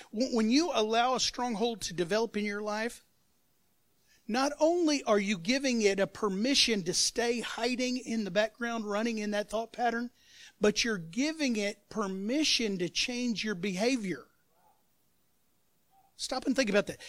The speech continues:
That's the way, that's the way that I am.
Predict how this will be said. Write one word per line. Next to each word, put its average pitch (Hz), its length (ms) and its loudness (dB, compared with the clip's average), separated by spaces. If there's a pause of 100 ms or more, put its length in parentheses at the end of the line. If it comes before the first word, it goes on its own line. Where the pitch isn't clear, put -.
(200)
That's 285 320 4
the 339 140 -2
way, 214 480 4 (2000)
that's - 200 -10
the 214 80 -2
way 202 100 2
that 190 160 2
I 220 140 4
am. 262 400 4